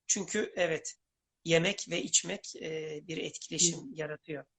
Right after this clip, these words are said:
Speaker 2: Özellikle hayvansal gıda. Ama hocamızın söylediği gibi rehber ve usta denetiminde olması gerekiyor gerçekten.
Speaker 1: Kendi
Speaker 2: Çünkü hocam
Speaker 1: başımıza
Speaker 2: çok iyi bilirsin.
Speaker 1: yanlış,
Speaker 2: Evet.
Speaker 1: şöyle, tabii kendi başımıza yanlış yorumlayabiliriz.
Speaker 2: Evet.
Speaker 1: Kendi başımıza zarar görebiliriz.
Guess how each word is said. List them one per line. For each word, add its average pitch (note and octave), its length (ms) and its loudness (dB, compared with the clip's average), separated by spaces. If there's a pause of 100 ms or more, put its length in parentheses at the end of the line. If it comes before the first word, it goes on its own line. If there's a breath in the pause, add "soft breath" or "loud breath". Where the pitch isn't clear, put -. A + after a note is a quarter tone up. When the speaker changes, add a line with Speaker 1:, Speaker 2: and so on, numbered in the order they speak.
(720)
Speaker 2:
Özellikle F#3 440 8
hayvansal F3 680 10
gıda. E3 380 4
Ama G#3 260 10
hocamızın G#3 580 8
söylediği G3 440 8
gibi G3 220 2
rehber G3+ 640 8
ve G3 100 10
usta G3+ 400 8
denetiminde G3+ 720 10
olması F#3 460 10
gerekiyor F3+ 440 10
gerçekten. F3+ 720 10 (180)
Speaker 1:
Kendi C4+ 160 6
Speaker 2:
Çünkü - 160 10
hocam A#3+ 260 12
Speaker 1:
başımıza C#4 220 6
Speaker 2:
çok D4+ 100 8
iyi A3 60 6
bilirsin. A3 400 4 (160)
Speaker 1:
yanlış, A3+ 440 10
Speaker 2:
Evet. - 120 -2 (160)
Speaker 1:
şöyle, B3 360 4
tabii A#3 240 4
kendi A#3 320 4
başımıza A3 380 4
yanlış A3+ 560 6 (100)
yorumlayabiliriz. D#3+ 800 6
Speaker 2:
Evet. - 100 2
Speaker 1:
Kendi G#3+ 280 2
başımıza A3 380 0
zarar G3+ 320 4
görebiliriz. F3+ 720 0